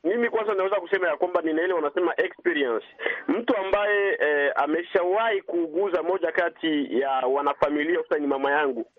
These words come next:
mgonjwa anapokuwa anasumbuliwa na figo, anayapitia changamoto nyingi sana, hususani utajikuta ya kwamba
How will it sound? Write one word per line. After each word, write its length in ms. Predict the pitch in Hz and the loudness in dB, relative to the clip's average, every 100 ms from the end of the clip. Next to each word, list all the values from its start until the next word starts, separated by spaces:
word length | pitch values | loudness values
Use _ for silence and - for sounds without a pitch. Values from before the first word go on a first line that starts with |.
| - - - | -12 -12 -6
mgonjwa 440 | 269 339 440 262 226 | -2 0 -2 -2 -2
anapokuwa 960 | 214 220 196 220 220 190 170 151 110 69 151 | -2 -2 -4 -2 0 2 2 2 2 2 2
anasumbuliwa 680 | 156 160 170 170 175 202 | 0 -2 -2 0 0 0
na 140 | 165 147 | 0 -2
figo, 580 | - 220 190 123 131 - _ _ _ _ _ | 0 0 2 0 -2 -6 _ _ _ _ _
anayapitia 760 | 147 165 170 170 165 - 214 | 0 2 0 -2 -6 0 0
changamoto 640 | 190 170 156 160 185 185 160 | 2 0 0 0 0 0 0
nyingi 400 | 175 202 185 165 | 0 0 -2 0
sana, 460 | - 190 165 123 - _ _ _ _ | 0 0 0 -2 -4 _ _ _ _
hususani 420 | 160 - 196 175 | -4 -2 0 0
utajikuta 480 | 165 165 160 185 180 | 0 -2 -2 -2 0
ya 120 | 156 | 0
kwamba 600 | 180 180 180 170 160 - | 0 0 2 2 0 -2